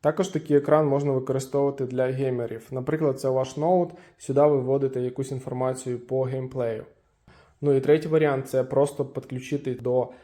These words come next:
свого смартфона, якщо він більш-менш потужний, і дивитись на ньому відео чи фото з галереї. Ну чи що завгодно робити, бо по суті у вас тут буде інтерфейс Android. Проте в такому випадку ви не зможете вже юзати просто зв'язку з Type-C кабелем, доведеться ще його підключити до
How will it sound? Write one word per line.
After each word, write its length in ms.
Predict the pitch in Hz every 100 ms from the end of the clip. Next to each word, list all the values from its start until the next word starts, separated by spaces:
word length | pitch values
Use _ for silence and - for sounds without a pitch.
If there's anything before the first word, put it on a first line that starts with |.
| _
свого 340 | - 127 135
смартфона, 520 | 139 127 - - 160 147
якщо 240 | 139 139
він 120 | 135
більш-менш 400 | 131 131 - 131
потужний, 580 | 131 135 143 131 127 117
і 120 | 147 147
дивитись 440 | 135 139 135 127
на 80 | 127
ньому 300 | 127 123 120
відео 320 | 131 139 123
чи 160 | 120 123
фото 320 | - 131 127
з 60 |
галереї. 600 | 117 123 123 120 113 - - - _
Ну 120 | 185
чи 260 | - 151 139
що 160 | - 139
завгодно 420 | 143 139 139 127
робити, 400 | 127 143 175 135
бо 200 | 123 123
по 120 | 127
суті 300 | - 151 147
у 20 |
вас 180 | 127 127
тут 240 | 131 127
буде 320 | 127 131 127 127 - -
інтерфейс 480 | 131 131 135 135 131
Android. 440 | 127 123 113 107 - _ _ _ -
Проте 260 | 131 131
в 60 | 143
такому 360 | 147 151 143
випадку 580 | 139 139 165 165 - 143
ви 140 | 131 143
не 120 | 135
зможете 420 | 135 139 135 135
вже 220 | 123 127
юзати 320 | 127 139 127
просто 440 | 127 127 135 - 127
зв'язку 500 | 123 127 131 - 123
з 140 | -
Type-C 260 | 127 127 127
кабелем, 420 | - 135 135 127
доведеться 440 | 117 120 127 127
ще 180 | 123 -
його 180 | 123 127
підключити 600 | 123 123 127 - 131 127
до 300 | 120 123 117